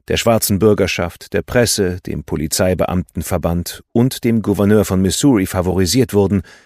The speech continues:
berief der Polizeiverwaltungsrat für die fünfjährige Amtszeit eine Frau, die vorher bei der Polizei von Bombay, Indien, tätig gewesen war.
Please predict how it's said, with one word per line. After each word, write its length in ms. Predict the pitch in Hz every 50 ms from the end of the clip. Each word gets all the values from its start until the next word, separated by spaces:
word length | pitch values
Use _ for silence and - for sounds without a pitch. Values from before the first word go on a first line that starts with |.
| _ _ _ _ _ _ _ _
berief 320 | - 101 101 180 147 143 -
der 140 | - 139
Polizeiverwaltungsrat 1400 | - - 147 131 127 - - - 113 107 113 - 123 101 104 98 107 - 127 113 113 - - - 113 113 113 -
für 140 | - - 101
die 120 | - 95
fünfjährige 840 | 90 - - 110 113 107 - - 101 101 95 92 98 87 101 - -
Amtszeit 680 | 98 95 92 - - - - - - 95 101 98 -
eine 220 | - 98 98 95 87
Frau, 480 | - - - 117 123 110 78 52 50 - _ _ _ _ _ _ _ _ _ -
die 80 | 85
vorher 500 | 80 - - 113 117 117 101 107 117 -
bei 180 | - - 113 113
der 100 | - 104
Polizei 560 | - - 107 101 104 - - - 104 - 95
von 240 | - - 104 104 87
Bombay, 580 | - 113 107 101 98 85 87 85 85 87 - - _
Indien, 640 | - 123 113 98 78 76 71 64 58 52 50 - -
tätig 380 | - - 76 71 - 80 71 -
gewesen 440 | - 73 69 73 71 69 - 71 -
war. 240 | - - - -